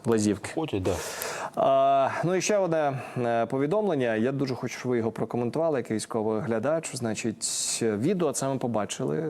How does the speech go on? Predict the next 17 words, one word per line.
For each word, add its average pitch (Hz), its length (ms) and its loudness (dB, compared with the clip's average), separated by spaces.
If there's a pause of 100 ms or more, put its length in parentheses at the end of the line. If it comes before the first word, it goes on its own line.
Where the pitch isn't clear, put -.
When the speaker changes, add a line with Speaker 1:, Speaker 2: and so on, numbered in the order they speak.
(100)
Speaker 1:
В - 60 -4
Telegram-каналах 117 800 0
його 110 140 2
активно 107 340 -2
публікували. 110 720 2 (460)
Багато 120 340 4
хто 120 200 2
з 113 60 4
українців 117 460 2
сприйняв 113 400 4
це, 113 140 2
«Ну 127 140 4
все, 107 420 2
українські 120 640 2
військові 117 500 4
тепер - 300 -2
користуються, 104 1000 2